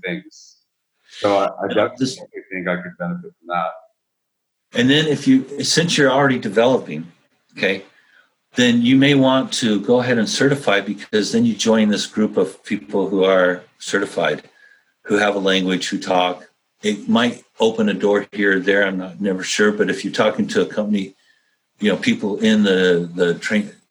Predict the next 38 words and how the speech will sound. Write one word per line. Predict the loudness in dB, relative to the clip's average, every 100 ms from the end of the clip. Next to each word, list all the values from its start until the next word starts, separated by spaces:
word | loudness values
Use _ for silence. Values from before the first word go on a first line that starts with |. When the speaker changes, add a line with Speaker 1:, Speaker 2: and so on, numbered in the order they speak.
| _
Speaker 2:
talent | -4 -4 -4
development | 0 0 0 -2 -8
side, | -4 0 0 0 -4
and | -4 -4
you | -4
can | -6
say, | -4 -2 0 0
"I, | -4
I | -10 _ -14 -12 -14 _
got | -20
my | -12
C | -8 -6
P | -6 -6
T | -4 -2
D," | 0 0 0 -4 _ _ _ _ _ _ _ -2
it, | 0 2
it'll | 2 2
be | 2 2
f-, | 0 -4
worth | 2 2 2
a | -4
couple | -6 -6 -6
of | -6
points. | -10 -12 -10 -10 -10 -14 _ _ _
Speaker 1:
Yeah. | -2 0 0 -4 _ _ -16 -14 -14 -18 _ _ _ _ 0
Speaker 2:
And, | 2 2
and, | 0 0 0 0
and | 2
the | 4 2
other | 2 2 2
element | 2 2 4 2 0
is, | -4
it's | -4 -2
like | 0 -2 -2
every | 0 0
good | 0 -2
certification | -2 -4 -6 -10 -6 -4 -4 -4
program, | 0 0 0 -4 -6